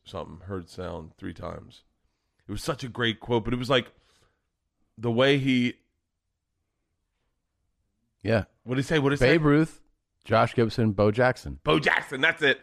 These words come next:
Speaker 2: Yeah.
Speaker 1: He said,
Speaker 2: "I wonder if I would have been four." At, oh, someone says, "I wonder if it would have been four if he had lived to see Bryce Harper."
Speaker 1: But the, you're,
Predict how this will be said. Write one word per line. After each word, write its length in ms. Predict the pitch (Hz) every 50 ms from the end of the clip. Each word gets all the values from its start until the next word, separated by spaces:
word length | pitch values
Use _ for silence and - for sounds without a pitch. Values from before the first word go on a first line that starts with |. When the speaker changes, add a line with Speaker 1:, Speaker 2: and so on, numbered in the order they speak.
| - -
Speaker 2:
Yeah. 180 | 87 80 73 -
Speaker 1:
He 80 | 135 123
said, 280 | - - 135 127 127 - - - - - - - -
Speaker 2:
"I 80 | -
wonder 280 | 87 98 110 117 120 117
if 100 | 101 -
I 80 | 104 98
would 180 | 101 101 95
have 140 | 92 87 82
been 200 | 90 92 90 82
four." 500 | - _ - 92 90 90 87 87 90 87 -
At, 260 | - 82 78 82 87 _ -
oh, 200 | 104 98 87 76 _ _ _ _
someone 280 | - 117 107 107 101
says, 160 | - 104 87
"I 40 | 95
wonder 180 | 90 95 98 95
if 80 | 82
it 20 | 92
would 80 | 90
have 60 | 82 85
been 80 | 82
four 140 | - 85 85
if 80 | 80 -
he 60 | 85
had 100 | 82 82
lived 200 | 80 80 76 -
to 80 | 85
see 160 | - - 82 78
Bryce 320 | 71 78 76 76 73 -
Harper." 340 | - 73 71 - - - - _ _ _ _ _ _ _ _ _ _ _ _ _ _ _ _ _ _ _ _ -
Speaker 1:
But 120 | 123 107
the, 100 | 156 160 165
you're, 280 | 196 190 185 175 147